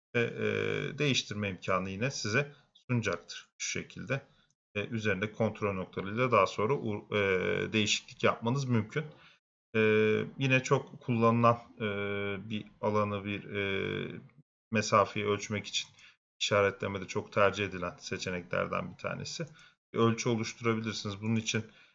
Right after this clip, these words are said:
e, iki tane nokta belirleyip hatta bunun içerisine, e, yazı da yazmanız mümkün ne istiyorsak. E, bunu bu şekilde, e, oluşturabiliyorsunuz.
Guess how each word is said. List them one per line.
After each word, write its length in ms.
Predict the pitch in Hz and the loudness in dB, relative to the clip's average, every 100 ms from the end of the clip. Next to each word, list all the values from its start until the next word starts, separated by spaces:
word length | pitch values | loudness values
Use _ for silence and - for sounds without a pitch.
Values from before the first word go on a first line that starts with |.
| _ _ 101 | _ _ -4
e, 160 | 98 - | -4 -6
iki 220 | - 120 | -10 -2
tane 340 | 117 107 107 | 2 4 4
nokta 480 | 110 104 - 110 110 | 2 0 4 4 4
belirleyip 580 | 110 110 104 95 95 110 - - _ _ _ _ _ _ _ _ _ | 0 0 0 -2 -4 -6 -14 -20 _ _ _ _ _ _ _ _ _
hatta 360 | 113 - 110 107 | 0 6 6 6
bunun 140 | 113 | 0
içerisine, 760 | 107 - 104 104 107 110 117 - | 0 4 4 2 0 0 0 -2
e, 80 | 104 98 95 95 92 - _ _ | -2 0 0 0 -2 -8 _ _
yazı 300 | 110 104 98 | 0 0 2
da 80 | 101 | 4
yazmanız 600 | 101 95 90 92 87 - | 4 2 0 -8 -6 -4
mümkün 480 | 107 101 - 82 - _ | -4 -4 -8 -12 -16 _
ne 80 | 101 | -8
istiyorsak. 680 | 92 - 95 87 - - - _ _ _ _ - | -8 -8 -6 -4 -4 -6 -10 _ _ _ _ -4
E, 300 | 98 92 - | -2 -4 -4
bunu 200 | 110 104 | -4 -2
bu 60 | |
şekilde, 540 | 113 98 - 87 120 139 - _ _ _ | -4 -6 -6 -4 -4 -4 -10 _ _ _
e, 240 | 98 95 - | -4 -4 -4
oluşturabiliyorsunuz. 1200 | 120 104 - - 127 123 107 98 - - - - | -2 -2 -4 -4 -4 -2 -2 -4 -6 -14 -14 -20